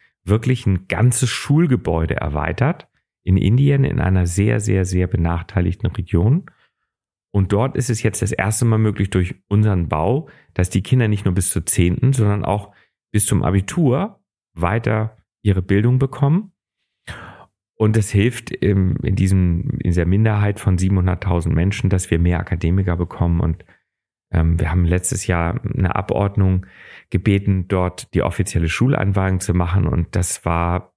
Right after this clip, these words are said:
so bewegend. Es war einfach so viel Freude da. Und wir haben aus, aus, ich sag mal, ähm, Kindern, die da überhaupt nichts können und nicht lesen und schreiben können, haben wir wirklich jetzt,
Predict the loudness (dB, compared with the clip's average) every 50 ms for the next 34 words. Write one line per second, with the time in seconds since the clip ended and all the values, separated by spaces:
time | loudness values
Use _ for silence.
0 | _ _ -2 0 0 2 2 0 0 0 0 0 2 0 0 0 -2 -4 -2 -2
1 | -4 -2 -2 -4 -4 -4 -2 -2 -4 -4 -2 -2 -2 -2 -2 -6 -10 _ _ _
2 | _ _ _ _ _ _ _ _ _ _ _ -2 -2 0 2 0 -2 -2 -2 -2
3 | -2 0 0 -2 -2 -2 -2 -2 0 0 0 -2 -2 -4 -6 -14 -20 -20 -20 -20
4 | -20 -20 -20 -18 -14 -10 -10 -10 -12 -8 _ 0 0 2 2 0 0 -2 -2 -2
5 | -4 -4 -4 -2 0 0 0 0 -2 -4 -4 -2 -2 -2 -2 -2 -2 -2 0 0
6 | 0 0 0 -2 -2 -2 -4 -4 -2 -2 0 0 0 0 0 -2 -4 -6 -6 -6
7 | -6 -6 -6 -2 -2 0 0 0 0 0 0 -2 -2 -2 0 -2 0 -2 -4 -6
8 | _ _ -6 -2 0 2 2 0 0 0 0 2 0 0 -6 -10 -2 0 0 2
9 | 2 2 2 2 2 0 -2 -4 -8 _ _ _ _ -2 0 2 2 2 2 0
10 | 0 -2 -2 -2 -2 -2 0 0 0 -2 0 0 0 0 0 0 0 0 0 -2
11 | -2 -2 -2 -4 -2 -2 -4 -4 -4 -8 -14